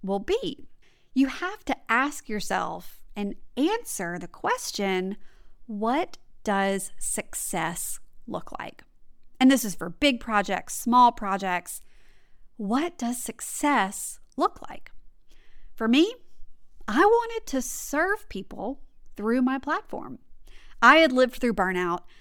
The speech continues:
and knew that as much as I didn't want to go back to that dark place, I definitely didn't want anyone else to feel that either. And so, as cheesy as this is, I can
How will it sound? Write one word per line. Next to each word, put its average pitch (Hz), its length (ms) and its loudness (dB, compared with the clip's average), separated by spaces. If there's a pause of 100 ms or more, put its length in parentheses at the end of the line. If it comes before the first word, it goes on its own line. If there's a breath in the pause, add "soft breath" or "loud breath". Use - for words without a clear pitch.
(240 soft breath)
and 220 380 4 (160)
knew 262 420 10
that 214 320 0 (340)
as 208 180 2
much 262 220 4
as 208 100 2 (100)
I 254 260 4
didn't 254 320 2
want 240 340 -2
to 214 400 0
go 208 240 2
back 190 220 -4
to 196 100 -8
that 202 180 0
dark 240 220 -4
place, 247 340 0
I 285 200 2 (140)
definitely 208 600 2
didn't 190 240 -6
want 185 240 -2 (120)
anyone 233 520 6
else - 420 -6 (120)
to - 100 -8
feel 185 220 -4
that - 180 -8
either. - 380 -12 (840)
And 254 140 6
so, 240 400 2 (640)
as 226 160 -2
cheesy 285 360 6
as 214 200 0
this 220 180 -4
is, 254 480 -2 (260)
I 269 220 0
can 320 300 0